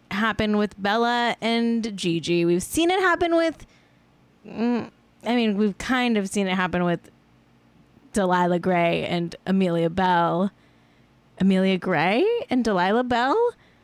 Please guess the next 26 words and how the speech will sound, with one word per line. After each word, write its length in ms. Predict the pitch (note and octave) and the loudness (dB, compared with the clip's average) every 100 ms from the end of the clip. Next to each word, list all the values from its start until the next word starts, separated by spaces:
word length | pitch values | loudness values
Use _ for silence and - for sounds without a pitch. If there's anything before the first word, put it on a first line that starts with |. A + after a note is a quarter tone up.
| _ - | _ -6
Lisa 400 | G3+ G#3+ A3 A3+ | -2 2 2 2
Rinna's 320 | F#3 F#3 G3 | 0 0 -2
daughters. 380 | G#3+ G3 G3+ G3+ - - - _ _ _ _ _ _ - G#3+ | 0 0 0 -2 -6 -20 -20 _ _ _ _ _ _ -12 -4
Anyway, 520 | G#3+ G3+ F#3 F#3 F3+ | 0 2 2 -2 -4
Charlie 300 | - G3 G3 | -6 -2 0
Sheen 440 | F#3+ G3+ G3 F#3+ F#3 | 0 0 2 2 0
and 180 | F#3 F#3 | 0 0
Denise 380 | F3+ F#3 F3+ - | 0 0 -2 -2
Richards' 420 | F3 - E3+ - | -4 -4 -6 -6
daughter, 460 | F3+ E3 D#3+ D#3+ E3 - - | -4 -2 -2 -4 -8 -14 -20
she's 300 | - E3+ E3 | -14 -10 -8
trying 180 | E3 F3 | -4 -2
to 40 | |
be 80 | G#3 | 0
a 60 | A3 | 0
model 340 | G3 E4 D4 | 0 -2 -2
now. 320 | F3 - - G3+ _ _ _ _ _ _ _ _ _ _ | -4 -10 -14 -18 _ _ _ _ _ _ _ _ _ _
So 400 | - - E3 D#3+ | -20 -8 -2 0
we're 160 | D#3+ F3 | 0 0
reporting 520 | F#3 F3+ A3+ B3+ A3 | -2 -2 -2 0 -2
on 180 | D3+ B2+ | -4 -8
it. 160 | D2+ - _ _ _ _ - - - | -10 -14 _ _ _ _ -18 -16 -8
And 1000 | - E4 D#4+ D4+ C#4 C4 B3+ A#3+ A#3 A3+ | -2 0 2 0 0 0 0 2 2 4
I'm 160 | A3+ G#3+ | 4 2
over 280 | F#3+ F#3 E3+ | 2 0 0
it. 220 | D#3 D3 | 0 -4